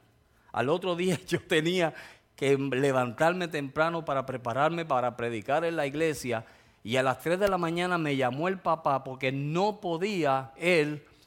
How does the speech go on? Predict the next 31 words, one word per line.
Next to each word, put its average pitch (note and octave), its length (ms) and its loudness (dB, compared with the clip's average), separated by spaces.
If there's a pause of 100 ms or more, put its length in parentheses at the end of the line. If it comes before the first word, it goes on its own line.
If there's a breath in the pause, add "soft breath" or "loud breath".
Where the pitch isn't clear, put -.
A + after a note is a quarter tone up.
(440 soft breath)
ah, C#3+ 500 4 (1800)
no F#3 280 -2
podía G3 360 2
hacer G#3 400 0
que F#3 120 0
su D3+ 260 -4
hija A3 480 -4 (840)
le C3 140 -2
obedeciese. B2+ 840 -2 (680 loud breath)
Y D3 140 4
a D3+ 60 4
las D3 220 0
tres A3 260 0
de G#3+ 100 2
la G3+ 100 0
mañana G3 440 0
le E3+ 80 0
encontró D#3 520 -2
yéndose F#3+ 480 0
por E3+ 180 -6
una F#3 220 0
ventana F3 540 0
porque C#3 280 -4
iba E3+ 180 0
para D3 160 -2
una D#3+ 160 -4
discoteca, C#3 520 -4
una E3+ 220 -4
menor F3 280 -4
de F#3+ 80 -6
edad. F#3+ 240 -4